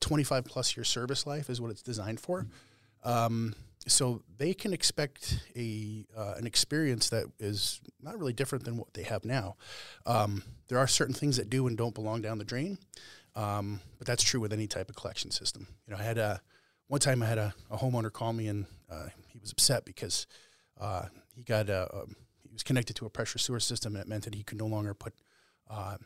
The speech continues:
his used motor oil down the <laughs> drain. So, you know, obviously that doesn't belong down any drain. Um,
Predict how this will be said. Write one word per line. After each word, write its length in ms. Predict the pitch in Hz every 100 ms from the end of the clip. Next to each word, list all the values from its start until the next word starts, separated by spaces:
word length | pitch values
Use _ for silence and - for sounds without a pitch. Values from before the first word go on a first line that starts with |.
| _ -
his 180 | 117 107
used 200 | 113 107
motor 340 | 113 110 98
oil 100 | 92
down 180 | 95 98
the 60 | 82
<laughs> 280 | - -
drain. 120 | - - - - -
So, 320 | - 104 87 - - -
you 80 | 113
know, 140 | 95 - _ -
obviously 320 | 131 131 135
that 100 | 123
doesn't 240 | 135 120
belong 200 | 113 113
down 180 | 110 107
any 180 | 131 127
drain. 300 | 110 107 104 _ -
Um, 340 | 110 107 104